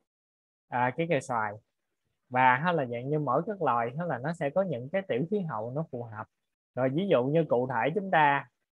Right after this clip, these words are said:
ví dụ như ở dưới đây, cái hàng, cái cây của chúng ta mà trong cái bài học hôm nay của chúng ta là cây cà phê đi chẳng hạn.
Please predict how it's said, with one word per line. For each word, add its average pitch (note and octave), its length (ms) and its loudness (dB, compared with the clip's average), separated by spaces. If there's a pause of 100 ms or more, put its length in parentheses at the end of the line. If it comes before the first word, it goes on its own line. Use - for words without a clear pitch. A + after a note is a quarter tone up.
ví E3+ 120 -4
dụ C3+ 160 2
như C#3+ 220 0
ở C3 100 4
dưới F3 300 0
đây, D3+ 320 0 (180)
cái F3 140 -6
hàng, A#2+ 360 -10 (480)
cái F3+ 120 -8
cây C#3+ 300 4
của C#3+ 140 0
chúng F3+ 140 -6
ta D#3+ 300 4
mà B2 240 -6 (100)
trong C#3 280 -4
cái E3 80 0
bài A#2+ 220 0
học A2+ 160 -8
hôm C3+ 160 -8
nay C3+ 280 -2
của B2+ 140 -6
chúng F3 120 -8
ta E3 120 2
là A#2 120 -2
cây C3+ 200 -4
cà A2+ 100 -2
phê D3 320 2
đi C3 160 -2
chẳng C3 160 -6
hạn. A2 140 -14